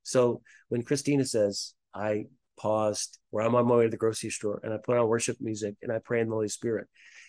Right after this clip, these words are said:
it, that isn't a super spiritual activity. That's a very simple act.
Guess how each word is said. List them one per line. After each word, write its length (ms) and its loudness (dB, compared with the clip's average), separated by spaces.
it, 220 0
that 200 4
isn't 240 6
a 60 4
super 320 0
spiritual 500 2
activity. 460 -4
That's 160 2
a 60 4
very 320 0
simple 440 2
act. 420 -12